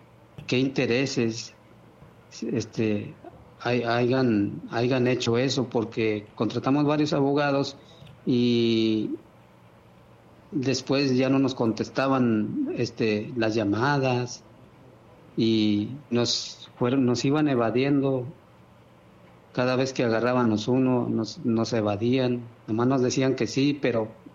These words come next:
este, les llamábamos y, y no, no nos resolvían nada. Sí, entonces nosotros,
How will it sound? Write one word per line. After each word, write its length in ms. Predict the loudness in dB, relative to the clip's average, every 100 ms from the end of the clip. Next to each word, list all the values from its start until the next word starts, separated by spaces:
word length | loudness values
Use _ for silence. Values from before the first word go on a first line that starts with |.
| -20 -20 -20 -20 -6
este, 560 | -4 -2 0 0 0 0
les 200 | 0 2
llamábamos 720 | 2 2 2 2 2 2 0
y, 280 | -2 -2 -2 -8 -18 -4
y 140 | -2
no, 300 | 0 0 -2 -8 -6
no 160 | 0 2
nos 160 | 2
resolvían 600 | 0 -2 0 0 2 2
nada. 400 | 2 2 0 -2 -8 -18 -20 -20 -20 -20 -20
Sí, 320 | -10 -2 0 2
entonces 540 | 0 0 0 -2 -6 -18 -20 -10
nosotros, 800 | -2 0 0 -2 -2 -4 -6 -12